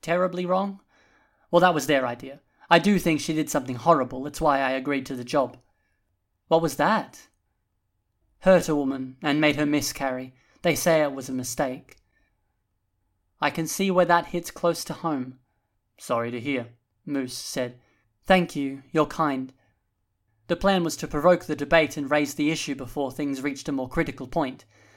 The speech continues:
venting off the steam before things exploded. The debate seems to be trending that way. "Sounds like it needed a fine hand," Velvet said. That's some good work. I didn't do it alone, Nursery said.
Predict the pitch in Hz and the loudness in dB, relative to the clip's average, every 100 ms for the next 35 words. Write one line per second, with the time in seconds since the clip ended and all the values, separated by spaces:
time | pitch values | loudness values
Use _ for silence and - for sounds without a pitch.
0 | _ - 156 156 160 151 139 147 - 175 | _ 2 2 2 0 -2 -2 -6 -6 -2
1 | 160 143 131 147 139 151 135 131 - 160 | -2 -2 -4 -6 -4 -6 -6 -8 -2 0
2 | 143 127 127 _ - - 180 170 170 170 | 0 -6 -16 _ -20 -4 -2 4 4 4
3 | - 143 - 131 - 175 151 123 120 123 | -2 -6 -6 -6 0 0 0 -4 -8 -12
4 | 131 131 _ _ _ _ _ _ _ _ | -18 -20 _ _ _ _ _ _ _ _
5 | _ _ _ - 165 156 147 156 160 160 | _ _ _ 2 4 4 2 0 2 0
6 | 175 147 139 127 147 139 123 165 151 123 | 2 0 -4 0 0 0 -4 -4 -4 -6
7 | 127 _ _ _ 131 123 120 127 - 120 | -12 _ _ _ -4 -4 -4 -12 -8 -8
8 | - _ _ _ _ 165 151 - 151 147 | -10 _ _ _ _ 2 2 0 -2 0
9 | 151 147 175 123 - _ _ _ _ _ | 0 6 6 4 -6 _ _ _ _ _
10 | _ _ _ _ _ - 151 165 165 165 | _ _ _ _ _ -2 0 0 0 4
11 | 170 147 151 139 143 127 123 _ _ 143 | 4 4 2 2 2 0 -10 _ _ -4
12 | 131 123 131 123 - 131 127 | -2 -2 -6 -8 -4 -6 -6